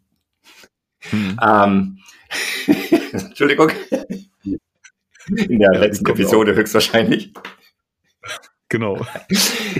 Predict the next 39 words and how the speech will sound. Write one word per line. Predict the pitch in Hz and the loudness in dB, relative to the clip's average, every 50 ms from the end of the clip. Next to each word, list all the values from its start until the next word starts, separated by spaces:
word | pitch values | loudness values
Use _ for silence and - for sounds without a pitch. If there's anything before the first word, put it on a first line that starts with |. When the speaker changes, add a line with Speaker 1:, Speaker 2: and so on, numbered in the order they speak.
| - - | -4 0
Speaker 2:
Ähm, | - - 110 110 110 107 104 101 95 95 95 - - - - - _ _ _ _ _ _ _ _ _ _ _ _ _ _ _ | 2 6 8 8 8 8 6 4 0 -4 -8 -14 -20 -20 -20 -20 _ _ _ _ _ _ _ _ _ _ _ _ _ _ _
genau, | - 139 117 98 95 104 | 0 2 4 4 4 4
und | 107 - | 4 4
jetzt | 262 277 - - - - | 4 2 0 -6 -10 -8
sind | - - 147 160 | -6 -4 -4 -2
die | 156 135 | -2 0
Menschen | 113 110 110 117 117 - 117 107 | 0 0 0 0 -2 -2 -4 -4
im | 85 80 73 | -6 -6 -4
Bus. | - 113 139 - - - - - _ _ _ _ _ _ _ _ _ _ _ _ _ _ _ _ _ _ _ _ _ _ _ - | -4 -4 -4 -4 -6 -10 -12 -16 _ _ _ _ _ _ _ _ _ _ _ _ _ _ _ _ _ _ _ _ _ _ _ -8
Speaker 1:
Ja. | 87 85 | -8 -6
Speaker 2:
Und, | - - 117 107 107 110 107 98 - - | -2 2 2 4 4 2 0 -2 -4 -2
ähm, | 113 107 101 98 98 98 98 98 98 98 - | 2 4 4 4 4 2 0 -2 -4 -6 -8
was, | - 107 117 - - - | -8 -6 -6 -4 -6 -8
was | - 107 - - | -8 -10 -10 -10
mache | 117 - - 95 | -12 -12 -10 -12
ich | 90 - | -10 -8
denn | - 98 87 | -8 -8 -6
jetzt | 85 87 - - - | -6 -8 -10 -10 -12
mit | 78 71 - | -14 -14 -14
denen? | 69 67 69 69 64 64 - _ _ _ _ _ _ | -16 -16 -14 -14 -16 -16 -20 _ _ _ _ _ _
Ja, | - 92 95 - _ _ | -20 -20 -20 -20 _ _
also | - 90 85 82 78 | -12 -10 -10 -10 -10
die | - - 82 80 _ | -12 -14 -14 -12 _
Speaker 1:
Hm. | - 85 | -6 -2
Speaker 2:
brauchen | 80 95 101 - - 90 | 0 0 0 0 0 0
ja | 85 | 0
jetzt | 82 80 78 - - - - - _ _ _ _ _ _ _ _ _ _ _ - | 0 0 -2 -4 -8 -12 -14 -16 _ _ _ _ _ _ _ _ _ _ _ -12
irgendwie | - 90 95 85 82 | -10 -8 -8 -8 -6
Unterstützung, | - 95 95 92 85 - 95 92 92 - 90 85 85 82 | -4 -2 -2 -2 -2 -2 -4 -4 -4 -6 -8 -8 -8 -6
Hilfe, | - 92 92 87 - - 85 82 82 - - _ _ _ _ _ _ _ _ _ _ _ _ _ - | -6 -6 -6 -6 -6 -4 -4 -4 -4 -6 -10 _ _ _ _ _ _ _ _ _ _ _ _ _ -6
damit | - 85 85 82 | -4 -4 -4 -4
sie | - | -4
loslegen | 85 92 95 95 85 73 71 71 | -4 -4 -4 -4 -6 -10 -12 -10
können. | - - - | -10 -6 -4
Speaker 1:
Ja. | 92 | -2
Speaker 2:
Oder | 85 90 | 0 0
ein | 87 82 | -2 -2
Ziel | - - - 143 156 | -4 -6 -6 -6 -4
zumindest. | - - 92 78 76 73 71 - - - | -4 -4 -4 -4 -4 -6 -8 -10 -14 -18